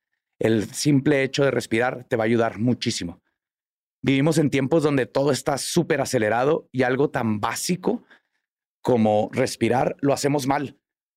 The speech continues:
Y especialmente con la contaminación y todo, es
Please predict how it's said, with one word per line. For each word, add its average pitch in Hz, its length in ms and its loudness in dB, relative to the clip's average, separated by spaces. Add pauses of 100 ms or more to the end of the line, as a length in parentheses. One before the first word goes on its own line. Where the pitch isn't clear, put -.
(600)
Y 120 80 0
especialmente 135 880 0
con 120 140 0
la 110 120 -4
contaminación 104 760 0
y 139 60 -2
todo, 139 320 0
es - 400 -6